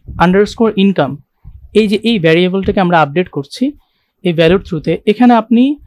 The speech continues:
এই যে টু থাউজেন্ড, আহ, twenty thousand pass করেছেন, এটাই কিন্তু আপনার সেই ভ্যালুটা। So এটা কিন্তু automatically হলো গিয়ে সে বুঝে নিবে যে আপনি এখানে, আহ, বিশ হাজার pass করতেছেন, বিশ হাজার set করতেছেন, assign করতেছেন। So well, এখন আমরা আমাদের কন্ডিশনে চলে যাই।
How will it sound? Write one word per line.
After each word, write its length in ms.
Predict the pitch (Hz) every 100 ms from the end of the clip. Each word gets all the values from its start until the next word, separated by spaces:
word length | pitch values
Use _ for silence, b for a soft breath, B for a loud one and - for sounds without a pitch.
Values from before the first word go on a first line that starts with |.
| - _ _ -
এই 160 | 233
যে 140 | 214 233
টু 180 | 208
থাউজেন্ড, 380 | 202 214 214 208
আহ, 420 | 165 160 156 -
twenty 240 | - 214 233
thousand 340 | 220 208 214
pass 200 | 202 185
করেছেন, 280 | - 196 233 190
এটাই 160 | 190
কিন্তু 200 | 196 196
আপনার 140 | 180 185
সেই 220 | - 214
ভ্যালুটা। 400 | 147 143 139 135 - _ _ _ _
So 120 | _ 202
এটা 100 | 220
কিন্তু 220 | 226 214
automatically 560 | 185 190 185 185 214
হলো 160 | 208 196
গিয়ে 120 | 208
সে 120 | 214
বুঝে 300 | 190 165 175
নিবে 280 | 202 160 226
যে 100 | 170
আপনি 200 | 151 160
এখানে, 260 | 151 185 269 b b b b b
আহ, 420 | - 143 143 - 156
বিশ 220 | 180 -
হাজার 200 | 196 196
pass 220 | 170 151
করতেছেন, 520 | - - - - 147 170 _ -
বিশ 200 | 160 190
হাজার 220 | 170 170
set 220 | - 214
করতেছেন, 400 | - - 147 143
assign 280 | 160 190 185
করতেছেন। 500 | 143 _ 147 - 170 - - - - B B B B -
So 60 | 165 147
well, 220 | 151 202 277 -
এখন 240 | 165 170
আমরা 340 | 156 151 147
আমাদের 280 | 147 151 151
কন্ডিশনে 440 | 151 151 151 175 175
চলে 240 | 170 165
যাই। 160 | 190